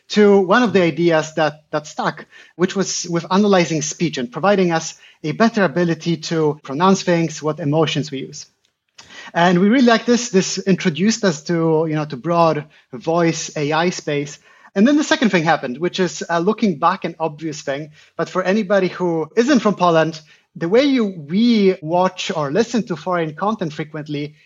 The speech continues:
is with these single voiceovers. So imagine having a Shawshank Redemption movie or Mission Impossible. And instead of hearing dialogue with many people,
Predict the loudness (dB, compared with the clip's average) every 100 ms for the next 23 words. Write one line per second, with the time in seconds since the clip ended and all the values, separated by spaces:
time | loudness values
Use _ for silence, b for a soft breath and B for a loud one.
0 | b -6 -6 -2 -2 -2 -6 -16 b b
1 | -14 -2 2 4 4 4 2 2 2 4
2 | 2 -4 -4 -4 0 4 4 4 2 2
3 | 0 0 -2 b b b -10 -8 0 0
4 | 2 0 -2 -2 -2 -2 -4 -6 -6 -8
5 | -6 -4 -4 -4 -6 -4 -8 -8 -14 -16
6 | B B B -2 0 2 2 2 0 -8
7 | -16 -2 2 2 2 -2 0 2 2 2
8 | -2 -4 -4 -4 -2 -2 0 0 0